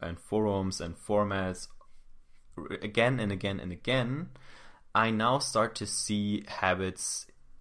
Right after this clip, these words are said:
j-, through the framework that Charles Duhigg presents in this book. So when I notice a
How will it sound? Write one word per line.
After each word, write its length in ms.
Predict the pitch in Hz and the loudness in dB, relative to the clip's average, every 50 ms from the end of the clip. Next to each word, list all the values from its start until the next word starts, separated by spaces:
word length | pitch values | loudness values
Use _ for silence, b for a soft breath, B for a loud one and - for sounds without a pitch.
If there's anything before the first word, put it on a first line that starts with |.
| - - - - - | -16 -18 -18 -16 -16
j-, 140 | - - - - - | -16 -16 -16 -16 -16
through 300 | - - - 135 139 143 | -12 -2 0 2 2 4
the 160 | 131 131 123 | 4 4 2
framework 720 | 127 - - 110 104 104 104 95 95 95 95 92 - 90 82 | 2 2 4 4 4 6 4 4 4 2 2 2 -2 2 4
that 340 | 92 87 - - - - - | 4 4 4 2 -8 -10 -8
Charles 320 | - - 90 90 87 - | 0 2 2 2 2 0
Duhigg 300 | - 95 90 92 - - | -4 -4 -4 -4 -6 -6
presents 340 | - 90 82 82 82 82 - | -8 -6 -6 -4 -6 -6 -6
in 120 | - 85 | -6 -6
this 180 | 85 - - - | -6 -6 -8 -10
book. 260 | - - - - B B B B B B B | -8 -8 -8 -8 B B B B B B B
So 580 | - - - 104 104 107 107 107 107 107 B B B B B B - - - - | -4 2 6 8 8 8 8 8 6 2 B B B B B B -18 -20 -20 -20
when 320 | - - - 123 123 120 | -18 -10 -2 0 2 4
I 140 | 139 160 165 | 6 4 6
notice 400 | 147 139 135 127 131 127 - - | 6 4 4 4 4 2 2 4
a 300 | 120 110 104 101 101 | 4 6 6 6 4